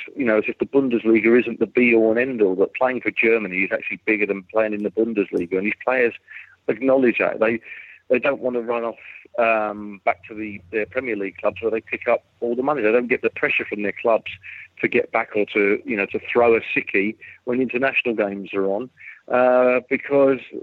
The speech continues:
you know, the money is not the be-all and end-all, is the, the national pride. Um, and the fact that Gareth Southgate gets a quarter of a million pounds bonus for getting England to a World Cup finals will just,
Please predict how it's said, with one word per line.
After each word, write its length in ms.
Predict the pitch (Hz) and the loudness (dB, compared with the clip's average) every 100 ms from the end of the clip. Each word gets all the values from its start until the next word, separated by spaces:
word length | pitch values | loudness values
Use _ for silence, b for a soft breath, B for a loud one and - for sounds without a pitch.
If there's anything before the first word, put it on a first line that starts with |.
| - | -4
you 120 | 151 | 2
know, 80 | 131 | 2
the 120 | 127 | 2
money 380 | 131 139 139 135 | 2 2 2 0
is 80 | 127 | 0
not 180 | 139 135 | 0 0
the 80 | 123 | 0
be-all 360 | 143 139 135 | 2 4 4
and 80 | 135 | 2
end-all, 400 | 147 147 165 139 | -2 2 4 4
is 140 | 104 90 | 2 2
the, 180 | 113 113 | 2 2
the 80 | 117 | 2
national 400 | 127 120 - 117 - | 0 0 -2 -4 -6
pride. 460 | - 135 120 92 90 - | 0 2 4 2 -2 -4
Um, 340 | 110 113 113 117 | 0 2 0 0
and 300 | 104 127 120 - B B | 0 0 -4 -6 B B
the 60 | 113 | -6
fact 200 | - 113 | -2 -2
that 80 | 110 | 0
Gareth 260 | 117 110 - | 0 0 0
Southgate 360 | 113 - 110 113 | -4 -2 -4 -2
gets 180 | 90 | -4
a 40 | 101 | -4
quarter 360 | - 113 - | -10 -8 -4
of 60 | 95 | -4
a 40 | |
million 320 | 104 104 101 95 | 0 2 2 2
pounds 400 | 104 104 98 92 b b b _ - | -2 0 -4 -10 b b b _ 0
bonus 380 | 120 123 123 120 - | 2 2 0 -4 -6
for 80 | 104 | -2
getting 220 | 104 104 | -2 -2
England 280 | 104 98 - | -4 -4 0
to 60 | |
a 40 | 104 | 0
World 300 | 98 101 95 | 2 2 0
Cup 160 | - - - | -6 -8 -2
finals 320 | 107 110 104 | 0 0 -2
will 80 | 107 | -4
just, 240 | 123 117 | -4 -4